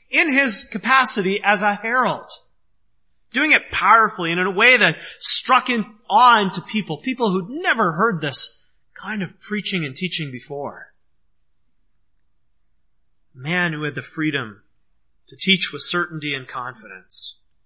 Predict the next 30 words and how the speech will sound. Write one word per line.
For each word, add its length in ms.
He 80
was 160
free. 640
He 140
was 180
not 300
dependent 640
on 160
the 80
interpretations 840
or 80
opinions 520
of 120
man. 480
He 140
was 240
free 680
to 100
teach 460
God's 440
word 400
exactly 840
the 100
way 300
that 200
God 300
would 120
have 240
it 120
taught. 420